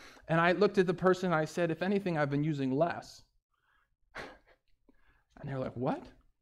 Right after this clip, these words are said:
I was like, "Man, I was, I was preaching chapters at a time before." And then we began to talk about their life. And, you know, one of the things that they had said was, "Well, I, I, you know, I, I finally devoted and said, 'Jesus, I give you my whole life. I'm not holding anything back anymore.'"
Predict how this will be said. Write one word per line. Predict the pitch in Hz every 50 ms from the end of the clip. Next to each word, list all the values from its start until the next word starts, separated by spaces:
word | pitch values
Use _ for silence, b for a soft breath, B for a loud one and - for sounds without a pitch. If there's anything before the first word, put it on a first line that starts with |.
| _ _ _ _ _ _ -
I | -
was | 139 131
like, | 143 131
"Man, | 143 156 156
I | 175
was, | 220 220 - - - -
I | 190
was | 220 180 -
preaching | - - 180 170 - 151 143 139
chapters | - - - - 208 233 - - 156 139 131 - -
at | - 135 127
a | 127
time | - - - 135 127 127 123 120 117 117 - - - - -
before." | 147 139 - - 165 143 127 127 131 143 147 - - _ _ _ _ _ _ _ _ _ _ _ _ _ _ _ _ _ _ _ _ _ - -
And | 160 165
then | 175 180
we | 180 175
began | 160 185 180 170 185 190 190
to | 185
talk | 160 - 185 190 202 196
about | 196 170 175 165 160 -
their | 165 156
life. | 156 196 233 247 233 196 - -
And, | 147 - B B B B
you | 180
know, | 180 185
one | 190 214 214
of | 196
the | 202
things | 214 214 214 202 -
that | 190 180 -
they | 190 185
had | 180 175 175
said | - - 220 240 226
was, | 175 156 151 151 - b b b b b b
"Well, | - 147 170 180 185 185 165 175
I, | 180 170 175 170 - - -
I, | - 175
you | 185 185
know, | 180 170
I, | 165 175 175 175 175
I | 175 175
finally | 175 - 196 202 214 208 202 196 190
devoted | 160 170 160 156 185 196 196 185 185 175
and | 175 170
said, | - 180 165 156
'Jesus, | 147 170 175 165 165 156 -
I | 156 151
give | 147 160 165
you | 160 165
my | 156 147
whole | 143 156 160 160
life. | 151 151 147 147 147 -
I'm | 147 147
not | 151 156 160 156
holding | 151 170 156 151 151 139
anything | 147 143 139 - 139 135 127
back | 156 190 247 - -
anymore.'" | 175 143 135 127 123 120 120 127